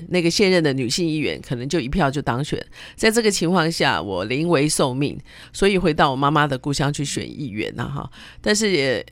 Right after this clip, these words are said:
也因为经营的时间比较短哈，比较仓促，所以没能当选。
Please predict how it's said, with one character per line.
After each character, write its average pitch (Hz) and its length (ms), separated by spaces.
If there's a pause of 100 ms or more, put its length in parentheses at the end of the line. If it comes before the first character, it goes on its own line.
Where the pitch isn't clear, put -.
也 165 200
因 240 60
为 226 100
经 233 180
营 208 80
的 170 120
时 160 160
间 175 200
比 165 120
较 156 220
短 85 280
哈， 143 180
比 120 120
较 160 160
仓 160 280
促， 139 280
所 175 180
以 147 180
没 139 200
能 151 160
当 170 240
选。 - 280